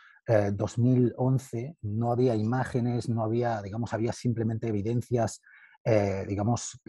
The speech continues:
que se contaban de manera oral o se registraban, eh, de manera indirecta, pero en el año dos mil once, eh, digamos, se produce la salida de este pueblo a determinados, eh, puntos de la región de Madre de Dios y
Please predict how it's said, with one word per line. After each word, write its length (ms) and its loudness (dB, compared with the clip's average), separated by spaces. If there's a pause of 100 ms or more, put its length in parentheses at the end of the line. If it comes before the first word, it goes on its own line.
(140)
que 80 -4
se 140 -4
contaban 340 2
de 60 2
manera 260 -2 (320)
oral 400 6
o 80 -2
se 140 -6
registraban, 840 2 (300)
eh, 180 -2
de 80 -2
manera 240 0
indirecta, 540 -2
pero 160 0
en 80 0
el 100 0
año 160 4
dos 160 2
mil 140 4
once, 400 -2 (580)
eh, 420 -2
digamos, 360 0
se 160 -2
produce 480 0
la 100 -4
salida 400 -2
de 80 -8
este 180 -8
pueblo 280 0
a 80 -2
determinados, 720 -6
eh, 240 -2 (100)
puntos 480 8 (300)
de 200 2
la 120 4
región 300 2
de 80 4
Madre 240 0
de 40 2
Dios 320 4
y 160 -2